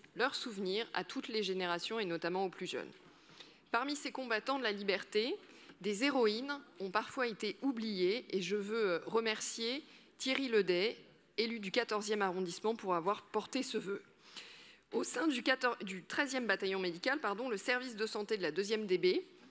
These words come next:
l'une des trois équipes ambulancières est formée par des volontaires féminines. L'unité Rochambeau, du nom du héros français de la guerre d'indépendance américaine. Fondée en mille neuf cent quarante-trois par Florence Conrad, américaine francophile,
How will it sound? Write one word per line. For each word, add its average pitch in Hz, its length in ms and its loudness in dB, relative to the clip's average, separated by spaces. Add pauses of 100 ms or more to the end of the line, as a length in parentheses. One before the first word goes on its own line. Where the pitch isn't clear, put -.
(240)
l'une 262 300 6
des 185 100 6
trois 277 360 2
équipes 233 300 -4
ambulancières 190 720 0
est 190 60 0
formée 208 340 0
par 190 160 -2
des 170 140 0
volontaires 208 480 0
féminines. 190 600 -4 (840)
L'unité 240 520 2
Rochambeau, 214 800 2 (540)
du 190 160 -4
nom 262 280 0 (120)
du 185 300 -8
héros 269 280 2
français 247 400 -2
de 226 40 -8
la 196 100 2
guerre 214 180 2
d'indépendance 196 560 -2
américaine. 180 540 -6 (580)
Fondée 254 380 2
en 269 40 2
mille 262 140 -2
neuf 247 140 0
cent 262 160 -4 (360)
quarante-trois 208 680 0
par - 240 -4 (100)
Florence 247 480 2
Conrad, 196 580 0 (320)
américaine 233 600 0
francophile, 202 640 -4